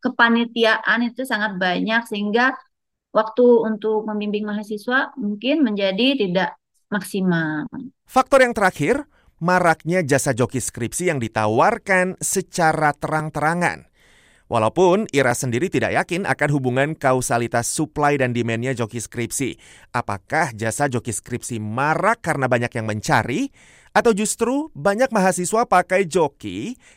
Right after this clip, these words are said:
Speaker 2: karena memang banyak pihak yang menawarkan jasa tersebut? Hmm, yang jelas, Ira punya pesan kepada tiga pihak yang terlibat dalam permasalahan ini.
Speaker 1: Untuk mahasiswa, pesan saya adalah skripsi itu tidak menakutkan,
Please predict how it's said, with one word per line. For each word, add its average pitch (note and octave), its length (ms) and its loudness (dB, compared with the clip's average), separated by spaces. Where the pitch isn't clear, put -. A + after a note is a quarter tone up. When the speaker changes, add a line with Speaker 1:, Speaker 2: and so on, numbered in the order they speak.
Speaker 2:
karena A#2 240 -6
memang A2 320 -4
banyak E3 380 -2
pihak C3+ 240 -4
yang B2+ 160 -4
menawarkan A2+ 640 -2
jasa B2 240 -4
tersebut? G3+ 480 -2
Hmm, A#3+ 240 -6
yang A2+ 80 -4
jelas, D3 400 2
Ira E3+ 160 2
punya D3 240 -2
pesan G3 640 0
kepada C#3 320 2
tiga D3 320 0
pihak C#3 320 -2
yang D3 160 0
terlibat C#3 560 -2
dalam A2 240 -2
permasalahan A2+ 560 -2
ini. A2 320 -8
Speaker 1:
Untuk C4 480 -2
mahasiswa, C4 560 -4
pesan B3 320 -10
saya G#3+ 460 -8
adalah G3 580 -10
skripsi C4 480 -8
itu F4+ 80 -12
tidak G3+ 320 -6
menakutkan, G#3 880 -6